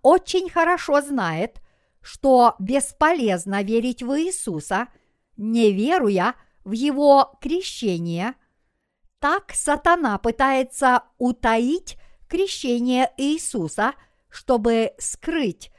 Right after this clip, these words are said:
от людских глаз Евангелие воды и духа, которое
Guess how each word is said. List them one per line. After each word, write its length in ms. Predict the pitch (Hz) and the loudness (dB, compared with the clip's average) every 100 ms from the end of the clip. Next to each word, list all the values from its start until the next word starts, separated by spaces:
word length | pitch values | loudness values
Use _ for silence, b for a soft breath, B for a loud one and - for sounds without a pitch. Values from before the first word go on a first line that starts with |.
| _ _ | _ _
от 320 | - 233 - - | -4 -4 -4 -6
людских 680 | 240 277 277 - 269 220 208 | -4 -2 -4 -8 -2 -2 0
глаз 560 | 180 240 330 240 - - _ _ - | 0 2 0 -2 -8 -16 _ _ -18
Евангелие 1080 | 180 202 170 202 349 381 330 330 320 311 - | -4 -2 0 0 0 -2 0 2 2 2 0
воды 520 | - 277 359 214 208 220 | -2 0 0 0 -2 -2
и 260 | - 330 | -4 -6
духа, 520 | 277 190 147 202 277 - _ _ _ _ | -6 -6 -6 -4 -4 -6 _ _ _ _
которое 960 | - 208 202 262 359 285 190 190 240 | -2 -2 -2 0 2 2 0 0 -2